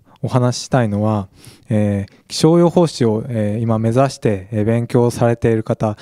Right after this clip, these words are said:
そして、えー、実際に気象予報士として、えー、まあ、テレビとかでですね、ウェザーキャスターとしてその気象解説者を、えー、やっているという、まあ、そういう方たちに向けた、えー、メッセージを話したいと思います。えーと、佐々木さんは、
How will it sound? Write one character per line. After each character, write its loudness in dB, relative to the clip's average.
そ 2
し -6
て、 2
え 2
ー、 2
実 -6
際 2
に 2
気 -12
象 0
予 2
報 2
士 -6
と -6
し -10
て、 2
え -2
ー、 -
ま 0
あ、 -
テ 2
レ 4
ビ -4
と -6
か -6
で -2
で -4
す -10
ね、 -2
ウ -4
ェ 0
ザ 0
ー -2
キ -4
ャ 0
ス -14
タ -4
ー -4
と -6
し -10
て 0
そ -8
の -6
気 -10
象 2
解 0
説 -2
者 -2
を、 -8
え -2
ー、 0
や 0
っ -8
て 0
い 6
る 2
と -2
い 0
う、 -6
ま 0
あ、 -4
そ 2
う 4
い 4
う 2
方 2
た 0
ち -4
に 2
向 -2
け 2
た、 0
え 0
ー、 0
メ 2
ッ 0
セ -2
ー -
ジ -2
を 2
話 -2
し -16
た 2
い 0
と -4
思 0
い -2
ま -4
す。 -18
え 2
ー 4
と、 -10
佐 0
々 2
木 -18
さ 0
ん 4
は、 2